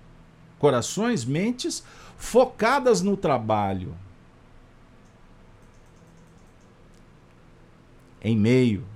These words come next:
a afirmativas, confirmações, testemunhos.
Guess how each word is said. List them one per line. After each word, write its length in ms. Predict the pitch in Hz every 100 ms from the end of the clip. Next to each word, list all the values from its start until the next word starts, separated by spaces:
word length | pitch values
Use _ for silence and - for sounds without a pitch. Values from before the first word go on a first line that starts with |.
| - - - - - - - - - - - - - - - - - -
a 80 | -
afirmativas, 1200 | 104 - 104 104 85 - 135 160 113 101 - - - -
confirmações, 840 | 110 - 110 107 87 - 135 123
testemunhos. 880 | - 107 - 104 110 160 127 - -